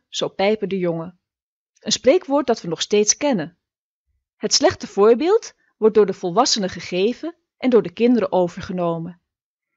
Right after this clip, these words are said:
Dit is ook te zien aan de kinderen direct onder de tekst. Zij hebben een pijpje bij zich en het meisje brengt deze al naar haar mond.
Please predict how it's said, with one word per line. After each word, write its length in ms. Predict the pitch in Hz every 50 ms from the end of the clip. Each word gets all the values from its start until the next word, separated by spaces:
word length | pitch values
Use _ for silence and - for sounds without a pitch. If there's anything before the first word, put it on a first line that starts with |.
| _ -
Dit 160 | - 214 -
is 180 | 180 - - -
ook 200 | 190 214 - -
te 100 | 330 320
zien 300 | - 370 415 415 - -
aan 100 | 214 185
de 100 | 170 -
kinderen 480 | - 220 240 285 277 294 311 311 - _ _ -
direct 460 | - 214 226 240 208 233 - - - -
onder 280 | 392 440 403 262 208
de 120 | 170 165 -
tekst. 480 | 190 156 156 - - - - - - _ _ _ _ _ _ _ _ _ _ _
Zij 160 | - - 190
hebben 300 | 220 254 302 320 - -
een 120 | 185 175 175
pijpje 380 | 202 214 262 269 - - 233
bij 220 | 196 220 220 220 214
zich 360 | - 190 180 185 - - _ _ _ _ _ _
en 100 | - 190
het 160 | 190 180 -
meisje 360 | 190 208 240 269 285 - 247
brengt 240 | 190 190 202 196 190
deze 300 | - 185 190 196 - -
al 140 | - 185 185
naar 180 | 180 175 170 175
haar 180 | 180 185 190
mond. 500 | 196 214 214 185 170 - - - - _